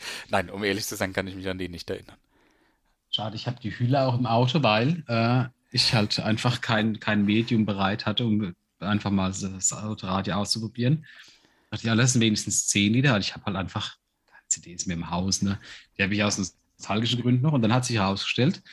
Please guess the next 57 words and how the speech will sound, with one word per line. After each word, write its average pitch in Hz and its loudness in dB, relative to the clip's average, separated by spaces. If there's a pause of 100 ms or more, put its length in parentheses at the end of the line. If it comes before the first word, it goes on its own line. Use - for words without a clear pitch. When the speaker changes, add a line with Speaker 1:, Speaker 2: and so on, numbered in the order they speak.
(180)
Speaker 2:
dass 107 0
sie 113 4
nicht 113 2
nur 120 2
zehn 120 0
Lieder 117 2
drauf, 139 0
sondern 120 0
da 120 0
hast 123 -2
du 127 0
auch 117 0
noch 113 -6
fünf 127 2
oder 123 0
sechs 117 -4
M 117 -2
P 113 0
drei 104 2
Alben 107 0
drauf 101 0
dazu 110 -2
gebrannt 101 0
gehabt. - -12 (240)
Speaker 1:
Ah. 98 -6 (1400)
Und 101 -8
das 95 -4
spielt - -8
nicht 101 0
auf - -6
dem 92 -6
Autoradio? 90 -6
Speaker 2:
Doch, 107 -6
Speaker 1:
Oder? 120 0
Speaker 2:
doch, 120 -4
natürlich. 113 2
Das - -4
ist, 110 0
Speaker 1:
Ah. 113 4
Speaker 2:
hat - -4
mich 101 -2
nur 117 4
sehr 113 4
gefreut. 117 2
Es 110 0
hat 107 -6
halt 113 -2
einfach, 110 0
wie 107 2
lange 135 4
kennen 135 2
wir 131 4
uns 131 0
jetzt 127 -4
schon? 127 -4
Speaker 1:
Oh, 90 0
wow. 82 -2